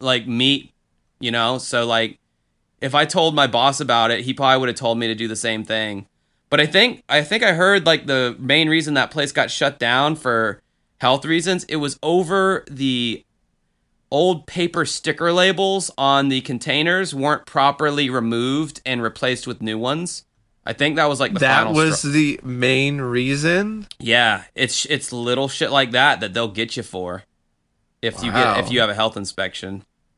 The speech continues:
Speaker 2: Wow.
Speaker 1: Yeah. So
Speaker 2: That's not what you think of when you think of health inspection. When
Speaker 1: there
Speaker 2: you
Speaker 1: was a
Speaker 2: think
Speaker 1: lot more
Speaker 2: of
Speaker 1: nastier shit going on. I told my f-, my t-, I
Speaker 2: Yeah.
Speaker 1: told the people I was close to, I was like, Don't eat there unless I'm working and I cook it for you.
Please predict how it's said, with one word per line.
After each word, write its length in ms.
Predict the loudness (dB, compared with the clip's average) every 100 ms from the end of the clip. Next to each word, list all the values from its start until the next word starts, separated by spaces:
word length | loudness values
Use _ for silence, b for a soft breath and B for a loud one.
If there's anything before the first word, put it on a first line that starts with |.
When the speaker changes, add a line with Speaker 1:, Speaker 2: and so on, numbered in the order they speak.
| _ _ _ _ _ _
Speaker 2:
Wow. 640 | -12 -8 -6 -6 -6 -10 -14 _
Speaker 1:
Yeah. 340 | -8 -6 -6 -10 _ _ _ _ _ _ _ _ _ _
So 260 | -2 4 4
Speaker 2:
That's 120 | 6
not 160 | 4
what 120 | 4 0
you 100 | 0
think 280 | 0 2
of 200 | 2 2
when 180 | 2 0
you 80 | 0
think 240 | 0 0 0
of 80 |
health 380 | -2 0 0 0
inspection. 680 | -4 -6 -2 -4 -2 -6 -6
When 80 | -4
Speaker 1:
there 80 | -2
Speaker 2:
you 20 |
Speaker 1:
was 100 | 0
a 40 |
Speaker 2:
think 80 | 2
Speaker 1:
lot 120 | 2
more 180 | 4 2
Speaker 2:
of 60 | 4
Speaker 1:
nastier 380 | 2 0 -4 -6
shit 220 | -6 -6
going 220 | -4 -2
on. 80 | 0
I 40 |
told 260 | 2 2 2
my 80 | 2
f-, 180 | -2 -4
my 220 | 0 0
t-, 140 | 0
I 180 | 2 4
Speaker 2:
Yeah. 60 | 4
Speaker 1:
told 340 | 2 2 -2
the 60 | -4
people 240 | -4 2
I 100 | 4
was 100 | 2
close 260 | 2 0 2
to, 80 | 0
I 40 |
was 80 | 0
like, 180 | -2 0
Don't 240 | 0 2
eat 180 | 0 2
there 240 | 4 6
unless 360 | 4 0 0 0
I'm 220 | 0 2
working 340 | 2 2 2 0
and 80 |
I 100 | 0
cook 220 | 0 -4 -8
it 80 | -8
for 200 | -8 -8
you. 240 | -8 -14